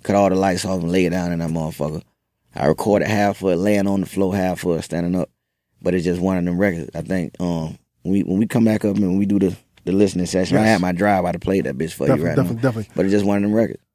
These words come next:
Speaker 2: Um, do you think, man, that more artists in your position should be speaking out about things that's going on in the community?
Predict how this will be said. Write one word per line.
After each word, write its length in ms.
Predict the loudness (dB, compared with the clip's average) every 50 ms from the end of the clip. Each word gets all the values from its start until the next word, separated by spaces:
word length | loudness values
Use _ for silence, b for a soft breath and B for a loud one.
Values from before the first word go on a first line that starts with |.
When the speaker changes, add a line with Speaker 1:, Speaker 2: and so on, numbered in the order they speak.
| _ _ 2
Speaker 2:
Um, 380 | 2 4 4 4 2 0 -2 -4
do 80 | -2 0
you 100 | 0 0
think, 280 | 2 2 2 2 2 0
man, 260 | -2 -2 0 0 0
that 120 | 0 0
more 240 | 0 2 2 0 0 0
artists 380 | 0 0 0 0 0 -2 -4 -4
in 80 | -4 -2
your 100 | -2 -2
position 460 | -2 -2 -2 -2 -2 -4 -2 -4 -6 -6
should 260 | -4 -4 -6 -4 -4
be 80 | -4 -6
speaking 420 | -6 -4 -2 -2 -2 -2 -4 -4 -4
out 180 | -4 -4 -4
about 260 | -4 -2 -2 -2 -2 -2 -2
things 440 | 0 0 0 -2 -4 -8 -10 -16 _ _ _ _ -6
that's 180 | -4 -4 -4
going 200 | -2 -2 -2 -2
on 160 | -2 -2 -4 -4
in 60 | -6
the 60 | -6
community? 280 | -6 -6 0 2 4